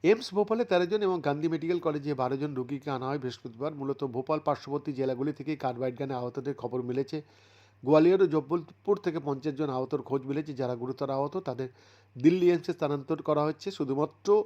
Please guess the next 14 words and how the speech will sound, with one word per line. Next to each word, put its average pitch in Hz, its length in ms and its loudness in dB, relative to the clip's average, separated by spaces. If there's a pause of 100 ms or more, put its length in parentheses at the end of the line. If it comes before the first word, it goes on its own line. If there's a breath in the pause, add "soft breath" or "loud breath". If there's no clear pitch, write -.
(100)
ভোপালেই 170 440 2
এই 151 320 0
তিন 143 240 -2
দিনে 139 180 -2
পনেরো 143 340 -2
জনের 147 280 -4 (380 soft breath)
সার্জারি 143 520 0
করতে 147 300 0
হয়েছে 160 200 0
কার্বাইড 135 480 0
গান 135 140 -2
থেকে 147 220 -6
দুর্ঘটনার 123 500 -6
কারণে। 113 320 -8